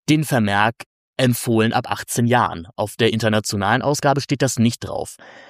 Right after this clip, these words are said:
Also ich hab das Gefühl, diese Diskussion um Spice-Literatur wurde natürlich viel geführt und um BookTok. Man erinnert sich vielleicht an dieses etwas viral gegangene Video von Frankie F-, Frankie, von Funky Frogbait. Mm,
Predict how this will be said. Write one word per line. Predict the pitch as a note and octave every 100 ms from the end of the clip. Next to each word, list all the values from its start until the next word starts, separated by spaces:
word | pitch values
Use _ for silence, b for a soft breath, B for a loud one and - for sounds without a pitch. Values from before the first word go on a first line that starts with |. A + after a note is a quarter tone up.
| B B
Also | C3+ C3+
ich |
hab | D3+
das | D3+ -
Gefühl, | D3 D#3
diese | C#3+ C3
Diskussion | B2+ B2+ - B2 G#2+ A#2+ E3+
um | D3+ D#3
Spice-Literatur | - B2 C3+ D#3+ D#3+ D3 D3 - D3 B2+
wurde | B2+ C3+
natürlich | A#2 G2+ G#2
viel | - D3 F3+ F3
geführt | E3 - E3 D#3+
und | C3+ -
um | C3+
BookTok. | D3 D3+ - C#3+ -
Man | B2 A#2+
erinnert | A#2 A#2+
sich | B2+ -
vielleicht | B2 A#2
an | A#2+
dieses | A#2 A2+ A2+
etwas | A#2 A2+ A#2
viral | G#2+ A2 A#2
gegangene | A#2 A2 A2+ G#2
Video | A#2 A#2
von | - G#2+
Frankie | - G#2+ G2+
F-, | G2+ - _ B B B
Frankie, | - A2 A#2 F#2+ - B B
von | G#2+ G#2 b
Funky | - C3 C3+ B2 G#2+
Frogbait. | G2 - B2+ E3 A#2 D3+ D#3 F3 - - B B _
Mm, | D3 C#3